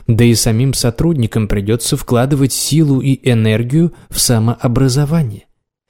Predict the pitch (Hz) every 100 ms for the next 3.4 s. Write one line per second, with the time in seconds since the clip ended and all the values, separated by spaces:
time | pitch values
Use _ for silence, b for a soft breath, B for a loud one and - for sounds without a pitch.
0 | b b 127 156 151 - 196 151 127 127
1 | 117 127 120 147 - 139 123 117 - 147
2 | 165 117 - 117 127 - - _ - 120
3 | 123 156 -